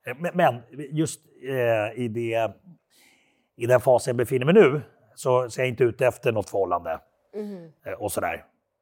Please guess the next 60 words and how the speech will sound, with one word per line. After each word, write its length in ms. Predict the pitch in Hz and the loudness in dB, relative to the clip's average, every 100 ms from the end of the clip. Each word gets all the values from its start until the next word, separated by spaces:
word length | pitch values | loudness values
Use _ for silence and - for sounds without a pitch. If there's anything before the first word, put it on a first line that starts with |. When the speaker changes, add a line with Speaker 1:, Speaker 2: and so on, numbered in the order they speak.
| _ _ _ _ - | _ _ _ _ -6
Speaker 1:
Men 180 | 131 127 | 2 2
skulle 160 | - 147 | 4 2
jag 80 | |
träffa 260 | 165 143 170 | 4 4 4
någon, 380 | 120 104 113 127 | 2 -2 -6 -4
då 120 | 135 | -4
skulle 140 | - | -2
jag 80 | 123 | -4
kunna 140 | 131 117 | -4 -4
tänka 200 | 123 113 | -6 -8
mig 100 | 110 | -6
kanske 260 | 117 - | -6 -6
bli 100 | 113 | -8
särbo. 460 | 110 160 117 98 90 | -4 2 2 2 -6
Speaker 2:
Mm. 1400 | - _ _ _ _ _ _ _ _ 427 554 587 466 269 | -14 _ _ _ _ _ _ _ _ -10 -10 -6 -2 2
Speaker 1:
Yes, 520 | 120 220 214 202 190 | 0 0 -6 -10 -4
plocka 240 | 123 - | -4 2
Speaker 2:
O-, 40 | 123 | 2
Speaker 1:
russinen 360 | 120 123 120 | 2 0 0
ur 40 | 120 | 2
Speaker 2:
okej. 80 | - | 4
Speaker 1:
kakan. 360 | 117 - 101 87 _ _ _ - | 4 4 0 -2 _ _ _ 0
Speaker 2:
Och 200 | 320 294 | 2 4
varför 480 | 370 370 359 - 311 | 2 2 -4 -4 -6
tän-, 340 | 302 302 302 - | -2 -4 -4 -2
tänker 240 | 269 254 | -2 -2
du 60 | 254 | -6
att 80 | |
du 100 | 247 | -4
vill 140 | 240 220 | -4 -2
vara 140 | 233 | -4
särbo? 420 | - 240 170 - 165 - - | -4 -4 -4 -10 -12 -16 4
Speaker 1:
För 80 | 156 | 4
att 120 | - | 6
jag, 360 | 165 151 139 147 151 | 4 6 4 2 4
eh, 120 | 151 | 4
tror 320 | - 170 151 | 4 0 2
att 160 | 139 - | 2 0
jag 360 | 143 139 135 139 | 0 2 0 -4
är 180 | 139 | -4
för 160 | 123 147 | -4 -6
stor 320 | - 143 131 | -4 -2 0
egoist 440 | 135 123 143 135 - | -2 -2 -4 -4 -4
och 60 | |
bara 180 | 127 123 | 2 2
tänker 320 | - 127 113 | 0 -8 -8
på 80 | 120 | -6
det 160 | 120 117 | -4 -4
som 160 | - | -4
jag 160 | 123 120 | 0 2
vill 120 | 120 | 2
göra 340 | 113 101 101 101 | 0 0 -2 -6
när 200 | 104 101 | -8 -6
jag 180 | 98 | -4
är 40 | 104 | -2
hemma 240 | 101 98 | -4 -6
och, 260 | 98 98 98 | -8 -8 -8
och 80 | 98 | -8
är 40 | |
själv. 260 | - 101 | -6 -6